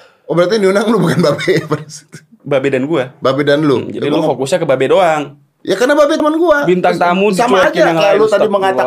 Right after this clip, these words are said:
Speaker 2: Astagfirullahaladzim.
Speaker 1: bahwa lu ke Soleh Solihun udah temenan. Gua belum. Makanya lu lebih enak
Speaker 2: Tapi
Speaker 1: ngobrol
Speaker 2: itu
Speaker 1: sama gua.
Speaker 2: acara T V,
Speaker 1: Apa
Speaker 2: Bos.
Speaker 1: bedanya?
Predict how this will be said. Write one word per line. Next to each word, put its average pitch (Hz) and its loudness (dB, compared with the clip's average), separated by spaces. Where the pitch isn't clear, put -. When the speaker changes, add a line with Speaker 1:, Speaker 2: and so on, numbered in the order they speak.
Speaker 2:
Astagfirullahaladzim. 185 2
Speaker 1:
bahwa 185 2
lu 220 4
ke 165 0
Soleh 151 0
Solihun 156 0
udah 151 0
temenan. 165 -2
Gua 151 0
belum. 185 0
Makanya 135 -4
lu 202 0
lebih 151 0
enak 160 -2
Speaker 2:
Tapi 269 2
Speaker 1:
ngobrol 339 4
Speaker 2:
itu - 2
Speaker 1:
sama 330 2
gua. 330 4
Speaker 2:
acara 320 4
T 320 0
V, - 2
Speaker 1:
Apa 359 0
Speaker 2:
Bos. 381 4
Speaker 1:
bedanya? 262 2